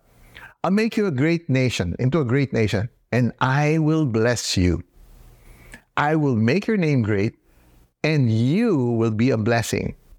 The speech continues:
Hmm. "You will be made rich in every way so that you can be generous on every occasion, and through us, your generosity will result in thanksgiving to God." That's why God's blessing you.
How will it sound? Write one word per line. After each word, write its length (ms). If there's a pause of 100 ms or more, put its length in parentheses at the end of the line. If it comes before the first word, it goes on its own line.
Hmm. 640 (1300)
"You 100
will 140
be 80
made 360
rich 320
in 160
every 320
way 280
so 160
that 220
you 100
can 240
be 160
generous 680
on 240
every 460
occasion, 720
and 200
through 280
us, 360 (440)
your 180
generosity 880
will 180
result 500
in 120
thanksgiving 600
to 100
God." 300 (1300)
That's 180
why 160
God's 360
blessing 360
you. 160